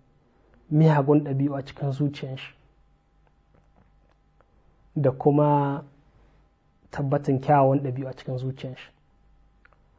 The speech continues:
Kenan ta hanyar ƙarfafa rukunai na imani masu ƙarfi shine zai iya shiga tsakanin zuciyar shi da kuma miyagun ɗabi'u wanda za su zo su ginu,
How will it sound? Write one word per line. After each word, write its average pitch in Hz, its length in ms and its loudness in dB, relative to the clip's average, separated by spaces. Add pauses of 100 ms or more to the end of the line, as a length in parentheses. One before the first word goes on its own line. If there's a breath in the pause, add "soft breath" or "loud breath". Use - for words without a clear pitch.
(220)
Kenan 156 280 6
ta - 100 -6
hanyar 208 440 4
ƙarfafa 160 520 -2 (400)
rukunai 151 680 4 (140)
na 160 80 -8 (100)
imani 180 400 2
masu 135 300 -6
ƙarfi 170 340 -4 (600 soft breath)
shine 175 340 4
zai 156 240 4
iya 156 140 4
shiga 143 320 0
tsakanin 151 640 -2 (880)
zuciyar 160 540 4
shi 151 160 -4
da 175 120 -4
kuma 147 240 -2
miyagun 139 600 4 (340)
ɗabi'u 135 320 -2 (100)
wanda 151 200 4
za 143 180 4
su 139 160 -10
zo 139 120 2
su 135 160 -2
ginu, 131 320 0